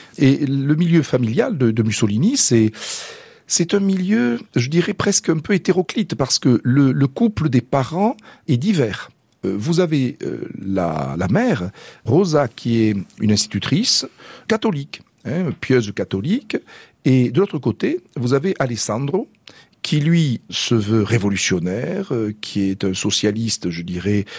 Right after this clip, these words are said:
de l'aile gauche du Parti socialiste, qui a d'ailleurs donné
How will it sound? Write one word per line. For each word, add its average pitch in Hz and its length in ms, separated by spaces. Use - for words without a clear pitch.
de 87 140
l'aile 90 400
gauche 120 460
du 95 120
Parti - 320
socialiste, 151 880
qui - 140
a 170 40
d'ailleurs 165 360
donné 147 480